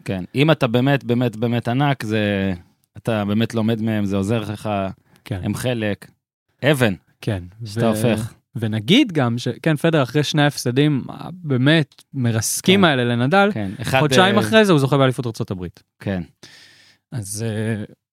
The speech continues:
Speaker 2: להתאושש מהדברים האלה הוא תמיד ידע.
Speaker 1: נקודה חמישית.
Speaker 2: אמ,
Speaker 1: שמינית גמר,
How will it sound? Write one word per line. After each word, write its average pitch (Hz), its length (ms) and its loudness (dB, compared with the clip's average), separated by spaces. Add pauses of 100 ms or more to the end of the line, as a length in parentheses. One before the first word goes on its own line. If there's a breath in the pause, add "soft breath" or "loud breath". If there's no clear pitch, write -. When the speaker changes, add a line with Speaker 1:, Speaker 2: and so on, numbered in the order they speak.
(140)
Speaker 2:
להתאושש 127 580 -2
מהדברים 113 500 -2
האלה 110 160 -2
הוא 101 340 -4
תמיד 107 240 -4
ידע. 92 240 -6 (1300)
Speaker 1:
נקודה 143 420 2
חמישית. 190 640 2 (460 soft breath)
Speaker 2:
אמ, 131 60 -6 (560)
Speaker 1:
שמינית 139 680 0
גמר, 131 520 2